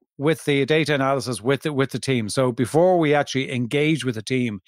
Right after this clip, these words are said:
we get everyone on the team to, to actually give us a huge amount of data. So we actually measure about a hundred and eighty different points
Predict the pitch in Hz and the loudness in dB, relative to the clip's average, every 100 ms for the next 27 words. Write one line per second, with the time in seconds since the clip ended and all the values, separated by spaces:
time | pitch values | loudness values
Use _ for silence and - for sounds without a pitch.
0 | - - - - _ 139 135 139 135 143 | -20 -20 -20 -20 _ 0 2 4 4 4
1 | 143 135 120 - 135 127 120 131 123 117 | 4 4 2 0 2 2 2 2 2 0
2 | - 127 123 110 113 - - 120 117 113 | 0 0 2 2 0 -6 0 2 2 2
3 | 120 107 139 127 113 - 131 95 143 131 | 0 2 4 4 2 -4 -6 0 0 2
4 | 123 113 104 123 120 107 104 120 131 139 | 2 2 0 2 0 0 0 2 2 2
5 | 135 120 123 143 151 131 95 - - - | 0 2 4 2 4 2 0 -6 -20 -20
6 | - - - - 131 151 143 110 170 160 | -20 -20 -2 2 4 4 4 4 4 4
7 | 139 151 139 156 139 123 135 131 120 - | 2 2 2 2 2 2 2 2 0 2
8 | 143 147 147 | 2 2 0